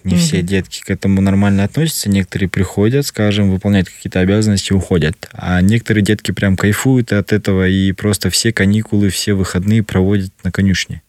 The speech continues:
Speaker 2: Мгм.
Speaker 1: То есть они от этого вида спорта кайфуют, получают удовольствие, им нравится. И родители поддерживают это. Это самое главное. То есть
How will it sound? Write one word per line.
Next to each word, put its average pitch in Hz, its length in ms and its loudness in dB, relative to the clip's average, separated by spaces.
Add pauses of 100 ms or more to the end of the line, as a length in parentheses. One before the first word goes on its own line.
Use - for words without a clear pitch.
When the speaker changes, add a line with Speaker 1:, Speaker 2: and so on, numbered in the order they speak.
(220)
Speaker 2:
Мгм. 175 340 4
Speaker 1:
То 175 140 0
есть - 240 0
они 104 560 4
от 98 160 -2
этого 104 380 2
вида 101 240 -2
спорта 98 640 0
кайфуют, 113 560 0
получают 101 400 2
удовольствие, 104 680 0
им 95 120 2
нравится. 98 800 0 (680)
И 98 600 2
родители 101 440 0
поддерживают 87 680 0
это. 85 300 -10 (160)
Это - 180 -6
самое 90 400 2
главное. 85 500 0 (140)
То 87 120 -4
есть 87 400 -2